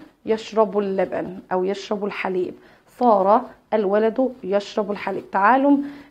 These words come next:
آه، نخليه هو هنا جملة، الخبر هنا جملة فعلية، تعالوا نحوله لجملة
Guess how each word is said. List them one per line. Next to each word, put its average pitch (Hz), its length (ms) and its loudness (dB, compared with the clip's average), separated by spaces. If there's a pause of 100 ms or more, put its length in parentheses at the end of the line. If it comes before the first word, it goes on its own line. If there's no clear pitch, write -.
آه، 208 120 -2
نخليه 208 840 0
هو 226 140 4
هنا 240 180 4
جملة، 220 320 0
الخبر 214 520 -2
هنا 240 180 -2
جملة 202 260 -4
فعلية، - 420 -6
تعالوا 214 280 0
نحوله 214 460 0
لجملة 196 500 -2